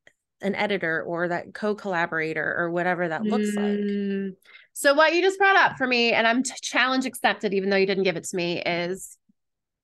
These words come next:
Speaker 2: where I really shined was when I lined up my stuffed animals.
Speaker 1: <laughs> You too? <laughs>
Speaker 2: And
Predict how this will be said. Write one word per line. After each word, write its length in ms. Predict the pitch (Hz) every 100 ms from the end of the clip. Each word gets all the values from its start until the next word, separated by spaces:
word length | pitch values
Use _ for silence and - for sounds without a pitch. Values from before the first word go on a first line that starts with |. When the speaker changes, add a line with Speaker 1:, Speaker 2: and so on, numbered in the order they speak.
| _ _ _ _ - - _ _ _ _ _ _ -
Speaker 2:
where 200 | 269 294
I 100 | 285
really 360 | 262 285 415
shined 640 | 392 - 277 370 240 208 202
was 240 | 220 226
when 120 | 240 233
I 100 | 220
lined 400 | 226 233 294 302
up 160 | 254
my 100 | 226
stuffed 460 | 220 - 214 254 -
animals. 500 | 190 170 160 175 269 -
Speaker 1:
<laughs> 720 | - - - - - 220 - 190 196 240 285 466 - 466 - 311
You 180 | 269
too? 340 | 381 254 247 466 - - - -
<laughs> 80 | 359 466 466 466 - -
Speaker 2:
And 400 | 294 285 269